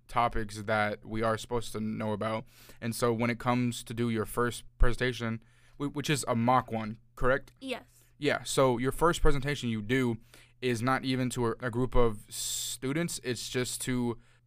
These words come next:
Speaker 1: other peers and our peer director.
Speaker 2: Coordinator.
Speaker 1: Yes, Brittany. So your first one is a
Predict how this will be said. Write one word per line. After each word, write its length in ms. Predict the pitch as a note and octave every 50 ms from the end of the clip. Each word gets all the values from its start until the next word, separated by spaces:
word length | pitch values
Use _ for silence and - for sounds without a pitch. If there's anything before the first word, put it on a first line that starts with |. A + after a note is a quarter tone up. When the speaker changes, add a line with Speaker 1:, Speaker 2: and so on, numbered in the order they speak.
| _ _ -
Speaker 1:
other 220 | C3+ A#2+ A#2+ A#2
peers 560 | - - - B2 B2 B2 A#2+ A#2+ A2+ - - - -
and 500 | A#2 A2+ A2+ A2+ A2+ A2+ A2 G#2+ G#2 - - -
our 140 | A2+ A2+ A2+
peer 280 | - - A#2+ A#2+ A#2
director. 640 | G#2+ G#2+ - A#2 A2+ A2+ - - - B2+ A#2 - B3 A#3+
Speaker 2:
Coordinator. 480 | A#3+ A3+ A3+ G#3+ A3 A3 A3+ A#3 - - _ _ _ -
Speaker 1:
Yes, 400 | C#3 C3+ B2+ - - - - - - - G2+ - - -
Brittany. 320 | C3+ C#3 C#3+ A2+ G#2 A2 - _ _ - - - - -
So 380 | - - G3 F3+ D#3 C3 - - - - -
your 240 | B2+ C3 D#3 E3+ D#3+
first 400 | - - C#3 D3 D#3+ D3+ - -
one 400 | B2 B2 C#3 D#3+ F#3 F#3 F#3+ -
is 420 | - C3 B2+ B2 A#2 G#2+ - - - - - - _ _ _ _ _ -
a 440 | C3+ B2+ B2 A#2+ A#2 A#2 A2+ A2